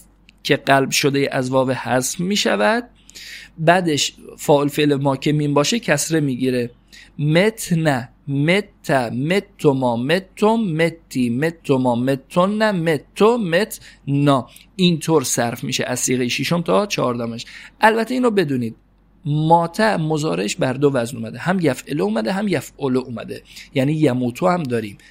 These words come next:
هم یمیتو داریم هم یموتو، هر دوتاش هم مال، اه، فعل معلوم ثلاثی مجرده، لذا در قرآن هر دو وجهش اومده،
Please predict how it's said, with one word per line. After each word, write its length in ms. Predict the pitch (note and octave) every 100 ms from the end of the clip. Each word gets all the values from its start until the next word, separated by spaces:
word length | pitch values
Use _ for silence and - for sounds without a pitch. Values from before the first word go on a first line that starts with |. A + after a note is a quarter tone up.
| -
هم 160 | D3 D#3+
یمیتو 440 | C#3+ B2+ C3 B2+
داریم 240 | G#3 A3 G3
هم 200 | F3 F3
یموتو، 460 | C3+ B2+ B2 B2+ - - -
هر 260 | F3+ G3+
دوتاش 440 | G#3 G3+ G#3+ B3 A#3
هم 100 | F#3+
مال، 340 | F#3 F#3+ G3+ G3+ - _ -
اه، 200 | C#3+ C3
فعل 420 | - E3+ D#3+ C3+
معلوم 640 | B2+ C3 - D#3 G3 G3+
ثلاثی 720 | F#3 C#3 B2 A#2 D#3+ E3 G3+ A3 - _ C3
مجرده، 560 | C3+ C3 B2 A#2+ B2
لذا 260 | C3+ E3 G3+
در 200 | F#3+ D3+
قرآن 420 | - D3+ - G3
هر 140 | D#3
دو 160 | C#3+ C#3
وجهش 360 | D#3+ E3+ E3 D#3+
اومده، 340 | C#3 B2 A#2